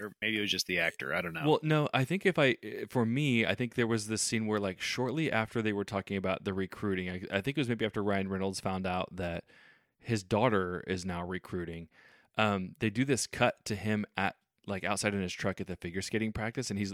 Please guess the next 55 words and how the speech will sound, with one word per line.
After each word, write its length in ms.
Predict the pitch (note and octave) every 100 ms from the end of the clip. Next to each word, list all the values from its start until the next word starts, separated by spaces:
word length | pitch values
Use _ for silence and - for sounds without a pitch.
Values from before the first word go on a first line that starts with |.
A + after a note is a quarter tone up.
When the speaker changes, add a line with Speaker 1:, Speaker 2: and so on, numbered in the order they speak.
| -
Speaker 2:
he 180 | G#2 G#2+
looks 320 | G2+ A2 -
at, 180 | G2 F2+
like, 140 | F#2+
a 80 | -
picture 340 | G2 - A2+
of 80 | G2
the 120 | F#2
two 220 | F2 G#2 G2+
of 100 | A2+
them, 220 | B2+ C#3
and 160 | G#2 G2+
it 120 | E2
replays 520 | G#2 G#2+ - G2+ G#2
the 100 | G2
quote 320 | - - F#2
of, 140 | F2+ F#2
like, 260 | F2+ F2 - - - -
"We'll 140 | C#3+
never 340 | C#3+ C#3+ C3+
dance, 720 | B2 A2+ B2+ B2 F2+ - - -
you 120 | A#2
know, 100 | G#2+
or 180 | G#2 A2
never 220 | C3 B2+
skate 280 | - B2+ F#2+
with 100 | G#2+
anybody 420 | A2+ G#2+ G#2 G2+
else." 280 | G2 F#2 -
And 100 | G2
then 60 | G2+
I 100 | G2+
was 120 | G2+
like, 280 | F#2+ - - - - - _ _ _ - -
"W-, 480 | - C3+ A2 A2 - - _ _ _ -
okay," 920 | A#2+ B2 - C3 B2+ D3+ F#3+ G3 E3 - - -
like, 360 | A#2+ A2+ - - _ _ -
w-, 280 | A2+ A#2+ A#2 - - - A#2+
<laughs> 460 | - - - - -
I 80 | B2+
don't, 140 | D#3 A#2
I 60 |
think 160 | A#2 G#3+
it 60 |
was 160 | G3 B2+
purely 380 | - B2+ B2 A2
innocent, 280 | A2+ G2+ F#2+
but 100 | G2+
that 180 | A#2 G2
was 200 | A#2 G#2+
what 160 | G#2
made 140 | G#2+ G2+
me 100 | G#2
think, 200 | G#2 G2
like, 220 | F#2+ -